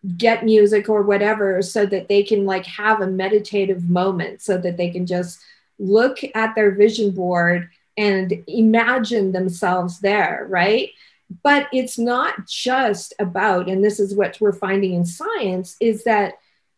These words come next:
visualizing is phenomenal. It's really, really important, but you have to rub it up against reality, right? Like, "Okay, now I've visualized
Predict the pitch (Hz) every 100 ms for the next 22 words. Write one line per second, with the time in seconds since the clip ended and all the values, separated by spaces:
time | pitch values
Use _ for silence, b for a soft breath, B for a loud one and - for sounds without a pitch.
0 | _ - 196 220 330 330 320 269 240 233
1 | 220 175 - _ - 233 226 220 185 170
2 | - 175 208 220 262 285 294 262 254 247
3 | 220 202 - 277 220 - - - _ _
4 | _ _ _ _ 277 285 - - _ -
5 | 220 202 220 254 240 180 208 220 208 196
6 | 196 185 175 185 175 185 180 175 175 170
7 | 170 - - 170 180 247 - _ _ _
8 | - 214 220 208 202 - 220 247 262 185
9 | 190 208 _ _ 208 208 220 302 339 254
10 | 359 339 254 196 160 160 - - -